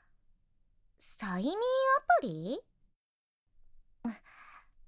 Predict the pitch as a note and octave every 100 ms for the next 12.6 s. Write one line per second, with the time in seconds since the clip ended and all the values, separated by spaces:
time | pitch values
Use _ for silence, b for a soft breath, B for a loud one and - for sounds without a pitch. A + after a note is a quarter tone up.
0 | - - A3 A#3+ C4 - G4 F4 C4 A3+
1 | G3 G#3+ C#4+ D#4 - - - _ _ _
2 | _ _ _ G4+ F4+ F#4 F#4 - D#4+ D#4+
3 | - C5 B B B _ - C5 A#4+ C5+
4 | C#5 C5 D#5 E5+ D#5 A#4+ A#4+ A4+ G4+ F#4
5 | F#4 A4+ D5+ D5+ D#5 B - - - -
6 | - D4 F4+ A#4+ A#4+ A4 D#4+ A#3+ A3 C4+
7 | A#4+ D5 D#5 D5+ D#5 A4 - D4+ C#4+ B4
8 | - - - F#5 F5 E5+ E5+ C#5 B4 A#4+
9 | - A#4+ B4+ - F4 F4+ C5+ D#4+ G4 B4
10 | A4 C5 F#4+ G#4+ E5+ F#5+ C#5+ G#4 B B
11 | B - - F4 D#4 E4 E4 A3 - F4
12 | E4 D4+ A#3+ G#3+ C#4 -